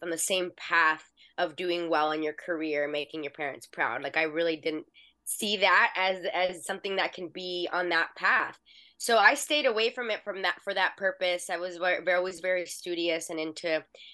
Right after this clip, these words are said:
my studies, and, um, ju-, just didn't, didn't attract me, you know,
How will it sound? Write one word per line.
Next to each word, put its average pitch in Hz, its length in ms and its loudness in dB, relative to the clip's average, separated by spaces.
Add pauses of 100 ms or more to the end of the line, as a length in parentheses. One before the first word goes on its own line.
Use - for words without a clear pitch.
(120)
my 175 120 2
studies, 170 580 2 (100)
and, 151 460 0
um, 143 380 2 (880)
ju-, 180 200 -4
just - 220 -2
didn't, 180 400 0
didn't 220 300 2
attract 185 560 2
me, 160 140 -4
you 156 100 -4
know, 170 300 0